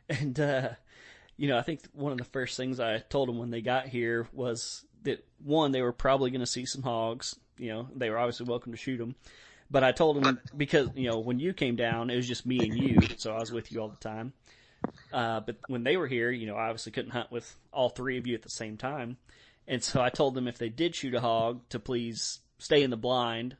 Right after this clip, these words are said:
uh, and, you know, wait till I got there just because they, you know, were, had no experience. And, uh, we put everybody out for the first evening, and sure enough, your dad got a hog, and, and, uh, so I, uh, we just had one A T V, and so I think I picked you up first, or I might have been with you.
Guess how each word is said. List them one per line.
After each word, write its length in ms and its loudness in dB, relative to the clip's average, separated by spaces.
uh, 400 -4
and, 120 -2
you 60 -6
know, 60 -4
wait 180 0
till 100 0
I 100 2
got 240 -2
there 220 -2
just 200 -10
because 340 -6
they, 160 -8
you 120 -8
know, 160 -6
were, 260 -12
had 160 -2
no 80 -8
experience. 640 -8
And, 140 -14
uh, 400 4
we 120 2
put 160 6
everybody 280 6
out 160 4
for 60 -14
the 100 -6
first 320 -2
evening, 380 0
and 240 -6
sure 140 -2
enough, 240 -2
your 120 -4
dad 300 2
got 140 2
a 40 2
hog, 400 2
and, 180 -8
and, 300 0
uh, 380 4
so 160 0
I, 180 4
uh, 180 -2
we 120 2
just 120 -2
had 180 2
one 200 -2
A 120 0
T 220 -4
V, 280 0
and 100 -4
so 100 -2
I 60 -2
think 160 -8
I 80 -2
picked 240 -4
you 260 -2
up 180 -2
first, 380 -2
or 60 2
I 80 6
might 120 -2
have 80 -2
been 160 -4
with 260 -6
you. 320 -4